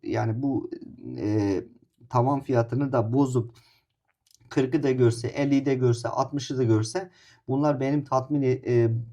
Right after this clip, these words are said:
beni tatmin edecek fiyatlar değil. Bu hisseyi arkadaşlar uzun vadeye bıraktım. Uzun vadede amacım ne? Sürekli bu hissede bedelsiz sermaye artımlarından faydalanmak, ilerleyen dönemlerde işte hissede tekrar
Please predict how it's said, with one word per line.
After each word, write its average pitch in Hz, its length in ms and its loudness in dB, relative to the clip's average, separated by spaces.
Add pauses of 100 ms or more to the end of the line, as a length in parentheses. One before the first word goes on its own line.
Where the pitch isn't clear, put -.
beni 127 300 -2
tatmin 131 340 -4
edecek 123 400 0
fiyatlar 131 460 -2
değil. 98 260 2 (320)
Bu 160 120 2
hisseyi 156 360 0
arkadaşlar 131 520 0
uzun 143 300 2
vadeye 127 360 4
bıraktım. 107 440 -2 (360)
Uzun 147 280 -2
vadede 139 300 2
amacım 139 540 -2
ne? 180 120 -4
Sürekli 139 460 -6
bu 135 100 -4
hissede 131 500 -4
bedelsiz 123 440 -2
sermaye 127 380 2
artımlarından 120 640 2
faydalanmak, 123 720 0
ilerleyen 117 420 2
dönemlerde 117 560 4
işte 123 400 -4 (420)
hissede 117 460 0
tekrar 123 480 -2